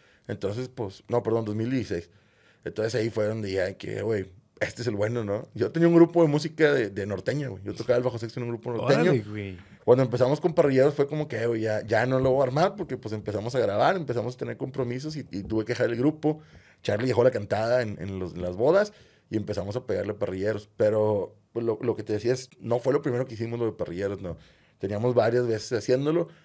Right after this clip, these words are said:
Speaker 1: y realmente, eh, funciona porque no, o funcionó, a la gente le gustaba porque no inventamos nada, ¿no? O sea, tú nos ves platicar y platicas con nosotros en la calle, en el estadio, en una carne asada, y es exactamente lo mismo. Decimos las mismas pendejadas,
Speaker 2: <laughs>
Speaker 1: asamos carne también, nos gusta. Yo,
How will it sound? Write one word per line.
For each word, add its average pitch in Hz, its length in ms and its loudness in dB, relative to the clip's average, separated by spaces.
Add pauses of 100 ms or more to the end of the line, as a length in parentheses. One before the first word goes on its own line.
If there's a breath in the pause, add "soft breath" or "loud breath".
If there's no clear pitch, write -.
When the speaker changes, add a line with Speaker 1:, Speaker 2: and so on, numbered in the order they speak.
(400 soft breath)
Speaker 1:
y 139 80 2
realmente, 180 640 4 (440)
eh, 123 320 4
funciona 139 540 4
porque 180 240 0
no, 147 440 2
o 123 200 2
funcionó, 120 460 0
a - 20 6
la 160 80 4
gente 135 220 -4
le 156 80 0
gustaba 143 380 4
porque 147 260 -4
no 113 180 0
inventamos 151 420 -2
nada, 120 280 -4
¿no? 104 160 -8
O 104 40 -10
sea, 104 140 -8
tú - 160 -4
nos 165 140 0
ves 175 100 4
platicar 139 460 2
y 135 60 -4
platicas 127 300 -6
con 143 120 -6
nosotros 123 420 -6 (540 soft breath)
en 98 100 -4
la 101 80 -4
calle, 110 380 0
en 101 260 -8
el 92 80 -8
estadio, 104 600 -2
en 104 160 -4
una 113 100 -4
carne 131 220 -4
asada, 143 340 2 (460 loud breath)
y 104 60 0
es 117 120 4
exactamente 143 560 0
lo 147 80 4
mismo. 107 420 -4
Decimos 98 360 -6
las 120 100 2
mismas 107 300 -4
pendejadas, 117 640 -2
Speaker 2:
<laughs> 90 500 -6
Speaker 1:
asamos 120 460 0
carne 123 280 4
también, 113 340 -4
nos 98 100 -4
gusta. 131 400 2
Yo, 120 320 8